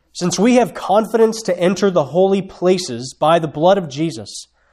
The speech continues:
by the new and living way that he opened for us through the curtain, that is, through his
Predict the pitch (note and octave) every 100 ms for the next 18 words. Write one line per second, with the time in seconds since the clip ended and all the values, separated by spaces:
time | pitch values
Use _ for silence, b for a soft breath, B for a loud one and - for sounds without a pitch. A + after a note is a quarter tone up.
0 | _ _ _ D#3+ E3+ F3 E3+ G3 A#3+ B3+
1 | G3 F3+ F#3+ G#3+ G3+ D#3 F3 G#3 G3+ E3
2 | D#3+ E3 - G#3 A3 G3+ - - A3+ G#3+
3 | D3+ - - G3 A#3 A3 - - C4+ D3
4 | G#2+ - _ _ _ _ D#3+ F#3 G3+ F3+
5 | - - - G3+ F#3 D#3+